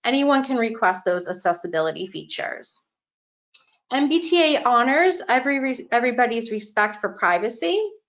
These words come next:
They're never gonna ask you why you need to use the accessibility features, so know that you shouldn't have to explain to them.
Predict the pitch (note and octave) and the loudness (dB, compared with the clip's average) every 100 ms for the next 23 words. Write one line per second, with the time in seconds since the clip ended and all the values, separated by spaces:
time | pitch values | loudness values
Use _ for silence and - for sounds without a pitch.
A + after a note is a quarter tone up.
0 | _ _ _ D4+ D#4 D#4+ F#4 F#4 F4 - | _ _ _ 0 2 4 2 2 0 2
1 | B3+ C4 - D4 C#4 G#3+ G3+ G3+ B3+ C#4+ | 2 2 -2 -2 0 2 4 4 2 -2
2 | D4+ D#4+ D#4+ D#4 E4 E4 D#4+ E4 D#4 D#4 | -4 -6 -6 -4 -4 -4 -4 -2 -2 -2
3 | D#4+ E4 E4+ E4 E4+ E4 E4 F#4 G4+ G4+ | 0 0 0 -2 -4 -4 0 2 2 0
4 | - _ _ _ - D#4 G3 F#3 C4+ D#4 | -6 _ _ _ -2 2 4 4 4 6
5 | F4+ C#4 B3+ B3 B3+ D4+ D4+ C#4+ C4+ C4+ | 4 4 0 -2 -4 -4 -4 0 -2 -2
6 | C4 - - A#3+ A#3 C4 D4+ E4 F4 G4+ | -6 -6 -6 -4 -2 -4 -2 2 2 0
7 | - G3+ | -2 -8